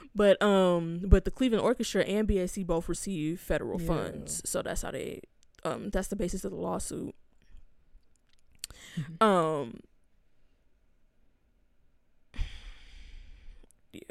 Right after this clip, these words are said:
Speaker 1: this is just getting on my nerves. So they have twenty days from the court filing, which was on August tenth. They have twenty days to respond to the lawsuit. Um, and if they continue to exclude the surgery, the case is gonna move forward.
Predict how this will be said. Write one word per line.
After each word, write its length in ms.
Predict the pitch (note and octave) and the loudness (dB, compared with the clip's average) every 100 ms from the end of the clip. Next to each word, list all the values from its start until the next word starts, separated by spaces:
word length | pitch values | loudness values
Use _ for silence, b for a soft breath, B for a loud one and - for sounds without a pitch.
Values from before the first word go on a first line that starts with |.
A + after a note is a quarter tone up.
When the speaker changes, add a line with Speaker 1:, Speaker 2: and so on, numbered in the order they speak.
| - - | -16 -8
Speaker 1:
this 80 | - | -6
is 160 | - | -6
just 300 | - - - | -8 -12 -14
getting 160 | - - - | -14 -20 -20
on 80 | E2 | -20
my 100 | - | -18
nerves. 420 | - - - - B B B | -16 -14 -14 -14 B B B
So 460 | - G#3+ F#3+ F3 - - | 4 6 6 4 -4 0
they 160 | G#3 | 2
have 160 | A#3+ A3 | 4 0
twenty 280 | - A#3 A3 | 2 0 2
days 460 | F#3+ G3 G3 G3 G#3+ | 4 4 2 -2 -2
from 120 | G#3 | -2
the 100 | F3 | -2
court 260 | - G3+ F#3+ | 2 2 4
filing, 640 | F#3+ F3+ F#3 F#3 F#3+ G3 | 2 2 0 -4 -6 -6
which 140 | G3 | -2
was 100 | - | -2
on 80 | E3+ | -2
August 340 | D#3 F#3 F#3 - | -6 -4 -4 0
tenth. 200 | F3+ F3+ | -2 0
They 80 | |
have 100 | F3+ | -2
twenty 260 | - G#3 G#3 | 0 0 2
days 280 | F3+ F3+ F3+ | 2 2 2
to 100 | F3 | 0
respond 420 | E3 - - F3 | -4 -6 -10 -10
to 60 | G3+ | -4
the 100 | G3 | -2
lawsuit. 680 | G3+ G3+ - A3+ G#3+ G#3+ - B B B B | 0 -2 -2 -2 -2 -4 -8 B B B B
Um, 140 | G3 F#3 | 2 4
and 80 | |
if 60 | F3+ | 4
they 120 | F#3 | 2
continue 720 | G3 F#3 F#3+ F#3+ F#3+ F#3+ G3 - | 2 0 2 2 2 0 -2 -2
to 160 | - G3+ | 0 2
exclude 540 | E3+ - - F3+ F3+ | 4 2 4 4 4
the 100 | F#3 | 2
surgery, 480 | F3+ F#3 F3 E3+ F3+ | 2 2 2 -2 -6
the 100 | D#3+ | -4
case 280 | - F3 - | -2 -2 -4
is 100 | F3 | -8
gonna 160 | E3+ E3 | -6 -6
move 200 | D3 E3+ | -8 -6
forward. 640 | F3+ E3+ D#3+ E3+ E3+ | -2 0 2 0 -4